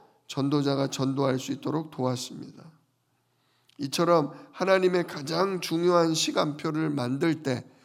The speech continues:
즉 우리가 언약 붙잡고 성삼위 하나님을 누리면서 전도로 살아갈 때 하나님은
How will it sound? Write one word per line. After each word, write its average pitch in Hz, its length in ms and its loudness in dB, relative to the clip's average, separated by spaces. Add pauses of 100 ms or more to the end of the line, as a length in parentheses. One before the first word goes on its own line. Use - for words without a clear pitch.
(160)
즉 151 340 2
우리가 156 600 4
언약 180 420 8
붙잡고 180 840 4 (160)
성삼위 202 720 0
하나님을 180 560 4
누리면서 151 600 0
전도로 156 500 2
살아갈 160 560 0
때 175 360 2 (360)
하나님은 170 680 6